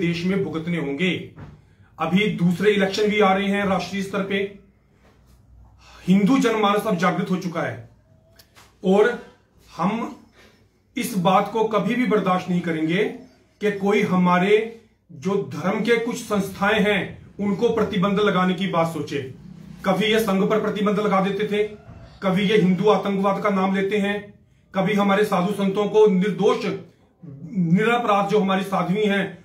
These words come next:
उनको जेल में रखते हैं। वहां माननीय सुप्रीम कोर्ट द्वारा, माननीय न्यायाधीशों द्वारा उनको निर्दोष साबित किया जाता है, तब वो बाहर आते हैं। लेकिन जितना समय उन्होंने जेल में बिताया उसका उत्तरदायित्व ये कांग्रेस सरकार है, इनकी गलत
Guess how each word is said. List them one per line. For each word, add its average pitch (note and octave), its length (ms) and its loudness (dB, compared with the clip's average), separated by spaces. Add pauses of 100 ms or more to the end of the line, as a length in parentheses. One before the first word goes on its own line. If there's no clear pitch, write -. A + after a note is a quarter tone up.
(120)
उनको G3+ 280 0
जेल G3 300 2
में G#3+ 80 6
रखते G#3+ 280 0
हैं। G#3 140 0 (440)
वहां F3+ 220 0
माननीय G3+ 460 2
सुप्रीम G3 420 -6
कोर्ट G#3+ 220 4
द्वारा, G3 640 0
माननीय F3+ 420 0
न्यायाधीशों F#3+ 460 0
द्वारा F#3+ 200 4
उनको G3 260 0
निर्दोष G3 360 0
साबित F#3+ 360 -2
किया G#3+ 120 2
जाता G3 280 0
है, G3+ 140 2 (480)
तब G#3+ 240 2
वो G#3+ 60 2
बाहर F#3 240 2
आते F#3+ 200 0
हैं। G3+ 500 -2
लेकिन F#3 280 -2
जितना G3 320 -2
समय A3 240 0
उन्होंने G#3+ 280 4
जेल G3+ 300 2
में G#3 80 4
बिताया G3 300 2
उसका G3 220 -2
उत्तरदायित्व G3+ 540 -2
ये G3+ 120 2
कांग्रेस F#3+ 360 -2
सरकार F#3 340 -2
है, D3+ 340 -6 (800)
इनकी G3+ 300 0
गलत G#3 220 2